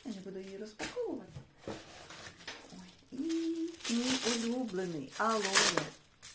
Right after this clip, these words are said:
Питний, який повністю все вичищає. Вичищає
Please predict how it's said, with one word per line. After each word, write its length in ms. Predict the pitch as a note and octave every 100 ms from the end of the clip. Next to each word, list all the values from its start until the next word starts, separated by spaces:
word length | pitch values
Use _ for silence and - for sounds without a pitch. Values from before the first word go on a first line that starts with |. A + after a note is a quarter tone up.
| -
Питний, 600 | A#3 G#3+ G3 F#3 F3 E3 E3+ - - - - - D#3 - -
який 340 | G3 A3 G#3+ - -
повністю 540 | A3+ A3+ A3 G#3+ -
все 260 | F3+ - F#3+
вичищає. 680 | F3 - F3 - E3 D3 C3+
Вичищає 800 | D#3+ F3 A3 - - D4+ A3+